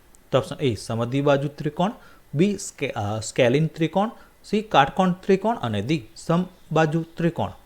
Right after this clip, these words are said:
તો આનો સાચો જવાબ છે ઓપ્શન નંબર બી, સ્ક-, અ, સ્કેલિન ત્રિકોણ. તો મિત્રો, ત્રિકોણ જેની ત્રણેય બાજુ અસમાન હોય, સરખી ન હોય, તેના ત્રણ ખૂણા પણ અસમાન હોય,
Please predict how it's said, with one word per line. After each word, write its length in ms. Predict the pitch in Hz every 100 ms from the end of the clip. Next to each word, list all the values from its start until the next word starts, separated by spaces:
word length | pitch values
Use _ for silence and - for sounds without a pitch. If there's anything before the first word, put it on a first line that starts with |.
| - -
તો 60 |
આનો 100 | 131
સાચો 280 | 131 139 143
જવાબ 220 | 151 143
છે 240 | 143 156 -
ઓપ્શન 300 | 147 - 156
નંબર 180 | 87 92
બી, 240 | 156 127 - - - - -
સ્ક-, 420 | - - - -
અ, 180 | 110 107
સ્કેલિન 580 | - 165 147 156 185 180
ત્રિકોણ. 520 | _ 175 175 120 95 - - _ - - - - _ _ - - - - -
તો 80 | 170
મિત્રો, 400 | 170 180 180 - - - - _ - - -
ત્રિકોણ 480 | 160 - 196 202
જેની 260 | 139 135 170
ત્રણેય 360 | - 131 156 170
બાજુ 360 | 160 151 160
અસમાન 580 | 170 120 131 165 160 165
હોય, 240 | 160 165 165
સરખી 460 | - 110 - 156
ન 120 | 135
હોય, 440 | 110 135 135 160 175 - - - - - - -
તેના 240 | 151 170 185
ત્રણ 280 | 160 170
ખૂણા 300 | 185 175 180
પણ 200 | 175 180
અસમાન 580 | 185 127 156 - 165 165
હોય, 280 | 170 175